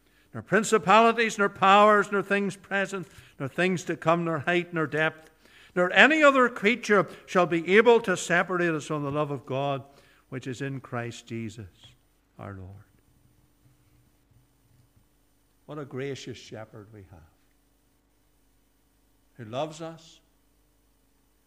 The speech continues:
who cares for us, who protects us, who watches over us continually,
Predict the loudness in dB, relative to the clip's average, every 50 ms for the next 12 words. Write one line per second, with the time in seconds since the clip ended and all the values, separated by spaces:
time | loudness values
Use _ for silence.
0 | _ _ _ _ _ -20 -20 -18 -14 -12 -10 -10 -10 -10 -12 -14 -18 -20 -20 -20
1 | -20 -20 _ _ _ _ _ _ _ _ _ _ _ _ _ _ _ _ _ _
2 | _ _ _ _ _ _ _ _ _ _ _ -20 -20 -20 -20 -20 -20 _ -18 -20
3 | -20 -20 _ _ _ _ _ _ _ _ _ _ _ _ _ _ _ _ _ _
4 | _ _ _ _ _ _ _ _ _ _ _ _ _ _ _ _ _ _ _ _
5 | _ -14 -14 -12 -12 -10 -12 -12 -12 -14 -18 -18 -18 -18 -18 -18 -18 -20 -20 -20
6 | _ _ _ _ _ _ _ _ _ _ _ _ _ _ _ _ _ _ _ _
7 | _ _ _ _ _ _ -20 -20 -20 -20 -20 -18 -18 -20 -20